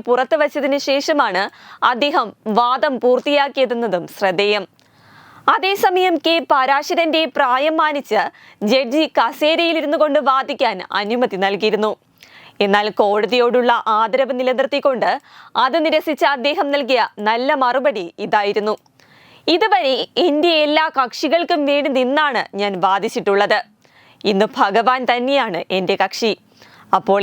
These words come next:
എങ്ങനെയാണ് എനിക്ക് ഇരുന്ന് കേസ് വാദിക്കാൻ കഴിയുക?" എന്ന കെ പരാശരന്റെ ഈ ചോദ്യത്തിന് മുൻപിൽ ജഡ്ജി പോലും സ്തബ്ധനായി. അതേസമയം ആറ് പതിറ്റാണ്ടായി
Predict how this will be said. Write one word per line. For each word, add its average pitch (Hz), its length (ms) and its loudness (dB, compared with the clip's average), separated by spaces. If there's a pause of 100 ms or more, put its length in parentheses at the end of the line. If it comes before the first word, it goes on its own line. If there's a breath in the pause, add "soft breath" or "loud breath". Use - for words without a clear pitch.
എങ്ങനെയാണ് 220 540 0 (240)
എനിക്ക് 226 280 0 (200)
ഇരുന്ന് 226 340 2
കേസ് 254 260 2 (100)
വാദിക്കാൻ 247 400 0 (100)
കഴിയുക?" 247 340 0 (180)
എന്ന 247 140 0 (380 loud breath)
കെ 247 100 2 (140)
പരാശരന്റെ 240 720 0
ഈ - 20 -2 (120)
ചോദ്യത്തിന് 254 480 0
മുൻപിൽ 196 260 0 (480 loud breath)
ജഡ്ജി 240 400 0
പോലും 214 260 0 (120)
സ്തബ്ധനായി. 196 640 -2 (840 loud breath)
അതേസമയം 370 640 2 (260)
ആറ് 311 320 0
പതിറ്റാണ്ടായി 320 640 0